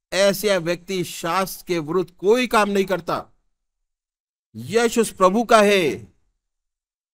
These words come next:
ज्ञान उस प्रभु का है, प्रकाश उसका है।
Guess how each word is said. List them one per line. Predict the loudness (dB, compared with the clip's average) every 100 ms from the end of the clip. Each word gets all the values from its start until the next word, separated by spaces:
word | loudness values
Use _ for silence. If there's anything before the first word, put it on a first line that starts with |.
| _ _ -8
ज्ञान | -2 0 2
उस | 0 -2
प्रभु | -4 -2 -2
का | 0 2
है, | 2 0 -2 -6 _ _ _ _ _ _ _ _ -8
प्रकाश | -6 -2 0 0 0
उसका | -6 -4 0 2
है। | 2 0 -2 -6 -16